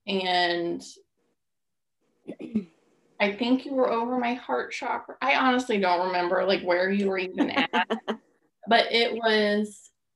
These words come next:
Speaker 1: it was what I needed, like, after, you know, a year of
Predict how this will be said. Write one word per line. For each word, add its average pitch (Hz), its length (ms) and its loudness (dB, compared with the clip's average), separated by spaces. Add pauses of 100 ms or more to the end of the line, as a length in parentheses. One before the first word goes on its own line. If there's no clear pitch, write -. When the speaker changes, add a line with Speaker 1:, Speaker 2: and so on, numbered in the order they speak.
(640)
Speaker 1:
it 214 180 4
was 220 180 4
what 185 240 2
I 190 140 2
needed, 180 480 0
like, 170 220 -2
after, 170 880 -2 (840)
you 220 140 0
know, 185 180 2
a 165 60 2
year 175 560 0
of 160 420 -2